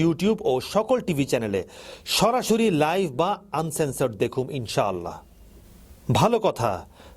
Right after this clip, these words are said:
জম টুপি পইরা আমাগো আজ মজা নষ্ট করিস না মামা। এনকেলাব জিন্দাবাদ। মুহূর্তের মধ্যে গায়কের এই পোস্টটি ভাইরাল হয় নেট দুনিয়ায়।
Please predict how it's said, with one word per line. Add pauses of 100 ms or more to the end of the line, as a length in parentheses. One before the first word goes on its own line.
(200)
জম
টুপি
পইরা
আমাগো
আজ
মজা
নষ্ট
করিস
না
মামা। (440)
এনকেলাব
জিন্দাবাদ। (1120)
মুহূর্তের
মধ্যে
গায়কের
এই
পোস্টটি
ভাইরাল
হয়
নেট
দুনিয়ায়।